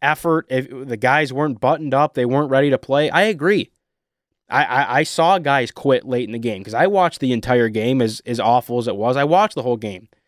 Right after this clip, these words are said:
and guys quit flat out. And does that fall on the individual player? Sure.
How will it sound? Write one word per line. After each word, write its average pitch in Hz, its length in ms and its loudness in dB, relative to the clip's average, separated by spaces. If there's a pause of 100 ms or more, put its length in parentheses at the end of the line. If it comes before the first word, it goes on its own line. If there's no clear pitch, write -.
(120)
and 147 160 0
guys 165 240 2
quit 180 340 0
flat 147 260 -4
out. 156 260 0 (1400)
And 139 160 -2
does 127 120 0
that 151 200 2
fall 151 200 2
on 160 140 2
the 143 80 0
individual 147 500 2
player? 208 400 0
Sure. 214 480 0